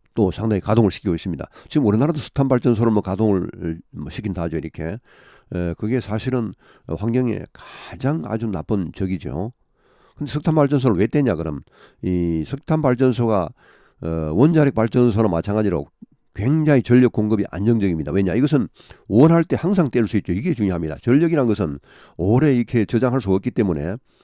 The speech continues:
필요할 때 있어야 됩니다. 그래서 이 태양광이나 뭐 풍력 이런 것은,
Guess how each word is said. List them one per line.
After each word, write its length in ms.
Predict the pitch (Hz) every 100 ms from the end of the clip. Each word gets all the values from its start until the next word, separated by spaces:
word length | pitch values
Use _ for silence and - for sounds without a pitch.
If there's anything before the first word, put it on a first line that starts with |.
| _
필요할 300 | - 151 151
때 140 | 143 117
있어야 220 | 90 82
됩니다. 400 | 73 71 - 87
그래서 380 | 95 92 80 92 - - -
이 80 | -
태양광이나 760 | - 147 160 160 156 143 131 110
뭐 200 | 107 107
풍력 320 | - 160 160
이런 140 | 117 131
것은, 400 | 123 98 92